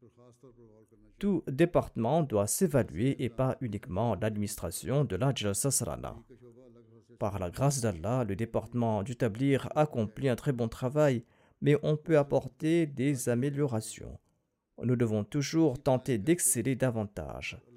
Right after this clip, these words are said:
Vous devez accomplir votre travail grâce à une bonne planification et en cherchant l'aide d'Allah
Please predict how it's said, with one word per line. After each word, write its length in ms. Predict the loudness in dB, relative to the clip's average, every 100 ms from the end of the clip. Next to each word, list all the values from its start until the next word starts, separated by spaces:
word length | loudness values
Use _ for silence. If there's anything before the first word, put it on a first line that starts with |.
| -20 -20 -20 -20 -20 -20 -20 -20 -20 _ -20 -18
Vous 200 | -2 4
devez 320 | 6 6 6 6
accomplir 580 | 6 4 2 2 2
votre 180 | 4 2
travail 520 | 2 -2 4 4 4
grâce 540 | 2 0 4 6 4 0
à 100 | 2
une 180 | 2 4
bonne 280 | 4 4 4
planification 1040 | 0 0 0 -2 -2 -2 0 0 0 0 2
et 120 | 2
en 80 | 2
cherchant 580 | 2 0 0 2 2 4
l'aide 240 | 2 2
d'Allah 580 | 0 -2 -4 -2 -2